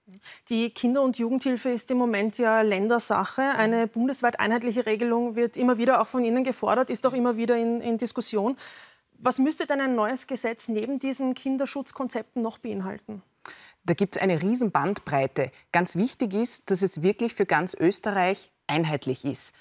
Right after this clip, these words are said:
Speaker 2: Dass nicht, ähm, ein Fleckerlteppich, den wir dann eben haben, ist, ähm, Wien macht das,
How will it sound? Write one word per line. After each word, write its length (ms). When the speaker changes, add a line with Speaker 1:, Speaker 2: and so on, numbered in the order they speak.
Speaker 2:
Dass 160
nicht, 440
ähm, 380
ein 120
Fleckerlteppich, 880
den 180
wir 80
dann 160
eben 240
haben, 240
ist, 420
ähm, 400
Wien 300
macht 300
das, 460